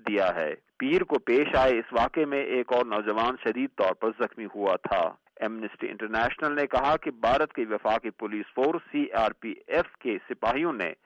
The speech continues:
نہتے مظاہرین پر گولیاں چلائیں۔ اس واقعے کے خلاف وادی کشمیر میں منگل کو عام ہڑتال کی گئی تھی،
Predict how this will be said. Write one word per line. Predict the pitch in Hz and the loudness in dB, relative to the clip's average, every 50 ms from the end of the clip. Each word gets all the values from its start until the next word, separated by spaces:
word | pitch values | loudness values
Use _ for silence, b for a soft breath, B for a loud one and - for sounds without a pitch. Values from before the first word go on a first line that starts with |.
| b b b b b b b | b b b b b b b
نہتے | 117 117 123 139 156 156 - 156 | -6 -4 -2 -2 -2 -2 -2 -4
مظاہرین | 131 117 110 101 110 107 113 113 113 120 117 | -4 -4 -2 0 2 2 2 2 0 -2 -4
پر | - 117 107 | -4 -4 -4
گولیاں | 101 92 104 107 107 107 107 104 | -2 0 0 0 0 -2 -4 -6
چلائیں۔ | 98 - 107 95 95 95 92 87 82 78 - _ _ _ - | -4 -2 -2 0 0 0 0 -2 -6 -10 -18 _ _ _ -6
اس | - 120 113 - 117 | -6 -6 -6 -4 -2
واقعے | 104 104 107 - - 110 98 | 0 0 0 0 -2 -6 -8
کے | 101 95 - | -8 -10 -6
خلاف | - 107 117 120 135 151 156 - b b b b b b b | -4 0 2 4 4 4 2 0 b b b b b b b
وادی | 104 107 110 120 123 127 120 113 | 0 2 2 2 2 0 0 -2
کشمیر | - - 107 - - 135 135 151 165 160 | -2 -4 -8 -10 -8 -4 0 0 0 2
میں | 151 143 127 | 0 -2 -2
منگل | 117 117 117 123 123 123 120 117 | -2 -2 -2 -2 -2 -2 -2 0
کو | - 110 101 - | -2 -2 -2 0
عام | 127 127 139 147 147 131 | 0 0 0 0 0 -2
ہڑتال | 117 104 92 - - 92 92 95 98 | -4 -6 -4 -2 0 0 0 -2 -4
کی | - 110 110 117 | -8 -10 -8 -4
گئی | 120 131 139 147 | -4 -2 -2 -2
تھی، | 147 - 175 185 | -2 -2 -4 -4